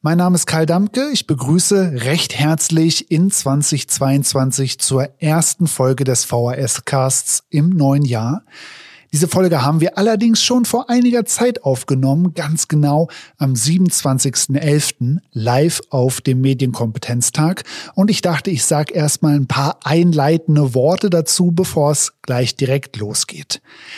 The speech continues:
Der Medienkompetenztag in Schleswig-Holstein wird veranstaltet von einem breiten Bün-, Veranstalterbündnis, unter anderem dem Offenen Kanal, und bringt jedes Jahr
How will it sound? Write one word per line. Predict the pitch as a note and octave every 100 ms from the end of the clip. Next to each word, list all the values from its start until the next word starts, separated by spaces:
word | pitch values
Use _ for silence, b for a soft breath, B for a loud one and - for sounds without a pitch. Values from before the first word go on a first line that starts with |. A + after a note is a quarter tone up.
| B -
Der | C3
Medienkompetenztag | E3+ A3 A#3+ - G3 F3+ - F3 F3 - F3+ E3+
in | A#2+
Schleswig-Holstein | - B2 B2 B2 D3 D3 E3+ D3 B2+
wird | B2 -
veranstaltet | C3 C3+ C#3+ - D#3+ E3 F3
von | - D3
einem | B2 A#2+
breiten | - A#2 C#3+ E3+ D#3 D#3+ D#3
Bün-, | C#3 D#3
Veranstalterbündnis, | - - B2 D#3+ - G3 F#3+ F#3 F3+ F#3+ - G3 F#3+
unter | - C3+ C3 B2
anderem | C#3 C3+ B2+
dem | B2 A#2 A2+
Offenen | - B2 C3 B2 B2+
Kanal, | A#2+ C3+ D3+ G#3+ B3+ C4+ _ B B B
und | - A3 A3
bringt | F#3 F3
jedes | C#3+ D3 D#3+ -
Jahr | C3+ C3+ C#3+ D3+